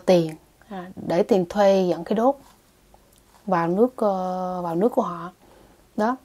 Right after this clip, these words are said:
Thì lúc trước á, khi xảy ra chiến tranh thì Nga hầu như là Nga bán khí đốt, xong rồi Nga trả tiền thuê luôn.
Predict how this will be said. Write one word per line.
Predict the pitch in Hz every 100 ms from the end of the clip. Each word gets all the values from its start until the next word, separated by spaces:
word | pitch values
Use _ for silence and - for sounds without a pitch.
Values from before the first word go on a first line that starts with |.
| _
Thì | 196
lúc | 226 240
trước | 330 359
á, | 403 349
khi | 247
xảy | 233 240
ra | 240
chiến | 277
tranh | 285 233 220
thì | 202
Nga | 196 214
hầu | 208 196
như | 208
là | 214 180 170 _ _ _ _ - -
Nga | 214
bán | 202 240
khí | 262
đốt, | 247 254 311
xong | - 214
rồi | 202
Nga | 185 202 196
trả | 196 151 160
tiền | 214 208 180
thuê | - 214
luôn. | 202 196